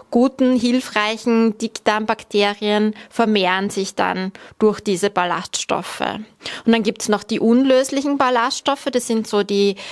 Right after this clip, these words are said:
in den Randschichten des Getreides eben enthalten und die, kann man sagen, die saugen sich so richtig mit Wasser voll und, ähm, der Nahrungsbrei nimmt dann zu und so hat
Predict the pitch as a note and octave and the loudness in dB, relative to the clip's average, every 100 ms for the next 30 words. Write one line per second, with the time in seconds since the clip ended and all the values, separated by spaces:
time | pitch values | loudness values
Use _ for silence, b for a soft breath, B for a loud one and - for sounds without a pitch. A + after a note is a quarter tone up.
0 | B - G#3 G3+ G3 - F#3 A#3 - C4 | B 2 4 4 2 0 0 -2 -2 -4
1 | - - B3+ B3 - A3+ - - G3 A3+ | -4 -2 0 0 -2 -6 -2 -2 0 -2
2 | C4 - A#3 A#3+ A#3+ - G3 G#3+ A#3 - | -2 0 0 0 -2 0 -2 -2 -4 -2
3 | C4+ D4+ E4 B B B - A3+ - A3+ | 0 0 -2 B B B 0 0 0 -2
4 | B3 B3+ - A#3 A#3 A3+ G#3+ A3 A3+ - | 0 -2 -2 0 0 0 -2 -2 -2 0
5 | F#3 A#3 B3 A#3+ - A3 A3+ A3+ A3+ A3 | 0 2 0 -2 -2 -2 -2 -2 0 0
6 | - F3+ F#3 A#3 - B3 A#3+ - F#3+ G#3 | 0 0 -2 -2 -2 -2 -2 -2 2 2
7 | A#3+ D#4+ - B B B A#3 A3+ A3+ A3+ | 2 0 -4 B B B 2 4 4 0
8 | A3 G#3 G#3 G#3 G#3+ G#3 G#3 G3+ F3+ G3 | 0 -2 0 0 0 0 0 -2 -2 -2
9 | A#3+ - - - F#3+ A#3 A3+ A#3 A3+ A3 | -4 -6 -6 -2 0 0 0 0 -2 -2
10 | - A#3 A#3+ C#4 D4 A#3 A3 - A3 A3 | -2 0 2 4 4 2 2 0 0 0